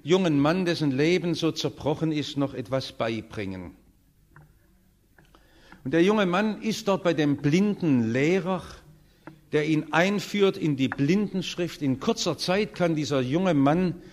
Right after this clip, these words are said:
die Blindenschrift lesen. Das einzige Buch, das er hat, ist die Bibel.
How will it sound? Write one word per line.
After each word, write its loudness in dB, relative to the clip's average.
die 0
Blindenschrift -2
lesen. 0
Das -2
einzige 0
Buch, 2
das 0
er -2
hat, -4
ist -6
die 0
Bibel. -6